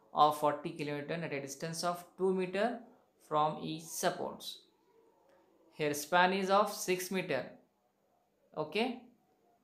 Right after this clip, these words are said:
and the point loads are at a dis-, distance of two meter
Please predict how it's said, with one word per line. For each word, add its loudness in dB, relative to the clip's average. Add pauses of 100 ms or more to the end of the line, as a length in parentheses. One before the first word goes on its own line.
(320)
and 2 (1900)
the -8
point 4
loads 0
are 4
at 2
a -2
dis-, -12
distance -4
of -2 (120)
two 2
meter -2